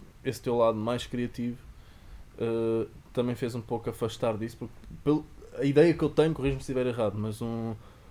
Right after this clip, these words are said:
um músico assim, mais na vertente clássica, seja piano, seja o que for,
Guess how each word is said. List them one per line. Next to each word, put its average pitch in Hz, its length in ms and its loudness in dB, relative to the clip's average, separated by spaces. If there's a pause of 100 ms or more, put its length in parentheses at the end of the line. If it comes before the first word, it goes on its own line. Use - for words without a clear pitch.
(260)
um 117 460 0
músico 110 760 -2 (320)
assim, - 240 -10
mais 104 500 -2
na 107 100 -2
vertente 107 480 -4 (320)
clássica, 117 580 0
seja 101 260 -6
piano, 110 340 -2
seja 104 220 -4
o 104 60 -2
que 104 100 -12
for, 120 280 -2